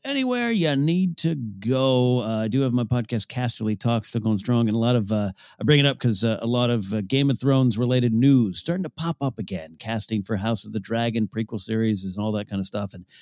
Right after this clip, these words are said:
I'm in the middle of a big rewatch of the series and going through the themes and lessons of every episode. So head on over there if you wanna check it out.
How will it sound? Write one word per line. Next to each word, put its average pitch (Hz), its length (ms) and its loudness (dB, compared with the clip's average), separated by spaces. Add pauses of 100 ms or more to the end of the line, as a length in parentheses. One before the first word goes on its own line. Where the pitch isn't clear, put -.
(180)
I'm 120 120 2
in - 20 6
the 117 80 4
middle 113 180 2
of 101 80 -6
a 101 60 -4
big 98 260 -2
rewatch 107 420 0
of 101 60 -10
the 95 60 -6
series 101 400 -2
and 98 100 -6
going 98 220 -2
through 98 220 -6
the 92 100 -12
themes 98 340 -2
and 92 100 -10
lessons 92 380 -4
of 87 100 -14
every 92 240 -6
episode. 95 400 -10
So 92 120 -12
head 104 120 -2
on 101 120 -2
over 95 160 -8
there 87 240 -14 (260)
if - 140 -18
you 87 80 -6
wanna 80 140 -14
check - 200 -14
it - 100 -20
out. - 140 -20